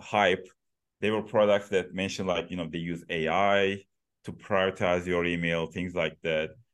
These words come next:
So I tried all these, like, you know, more than ten e-, email providers, and I wa-, and we use Gmail, um, uh, as a, as a company. We use Gmail as well, um, even though we use our own domain name.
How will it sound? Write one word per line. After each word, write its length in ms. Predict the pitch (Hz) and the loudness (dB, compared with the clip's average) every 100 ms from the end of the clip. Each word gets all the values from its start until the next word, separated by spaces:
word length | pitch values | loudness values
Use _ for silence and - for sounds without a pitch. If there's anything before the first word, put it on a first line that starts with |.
| _ | _
So 480 | - 139 127 - - _ | -2 2 2 0 -10 _
I 140 | - 156 | 0 0
tried 380 | 165 156 135 131 | 2 4 4 4
all 260 | 131 135 | 2 2
these, 240 | 123 113 104 | 2 0 2
like, 240 | 95 95 _ | 0 -2 _
you 120 | - | -6
know, 160 | 101 90 | -4 -2
more 260 | 95 135 | 2 2
than 180 | 131 110 | 2 0
ten 220 | 107 113 82 | -2 -4 -4
e-, 320 | 92 90 - | -6 -8 -10
email 300 | 104 104 92 | -4 -2 -2
providers, 840 | 85 101 87 82 80 85 123 - - _ _ _ - | -4 -6 -2 0 0 -2 -8 -10 -20 _ _ _ -2
and 220 | 98 101 | 0 2
I 100 | 107 | 0
wa-, 220 | 110 - - _ _ _ | 0 -2 -8 _ _ _
and 180 | - 104 | -2 0
we 60 | 104 | 0
use 300 | 113 123 117 | 0 0 -2
Gmail, 560 | - 104 104 90 82 - - | -2 0 2 4 2 0 -10
um, 560 | - 80 76 76 80 - _ _ _ _ - | -6 -2 -2 -4 -6 -12 _ _ _ _ -6
uh, 200 | 92 87 - | -2 0 -2
as 140 | 104 | -2
a, 180 | 107 92 | -2 -2
as 100 | 107 | -2
a 60 | |
company. 400 | 110 147 131 117 90 | 0 0 0 0 0
We 80 | |
use 220 | 87 90 82 | -2 -4 -4
Gmail 340 | 90 87 85 | -4 -2 -2
as 200 | 80 80 | -2 -2
well, 340 | 82 82 85 - | 0 0 0 -6
um, 480 | 76 78 78 78 73 - _ - | -6 -2 -2 -4 -10 -16 _ -8
even 200 | 101 101 | -2 0
though 140 | 92 | 2
we 80 | 87 | 0
use 200 | 87 87 | -4 -6
our 360 | - - 82 98 | -10 -4 -2 0
own 180 | 147 | 0
domain 300 | 123 90 82 | 0 0 -2
name. 260 | 80 87 - | -2 -6 -8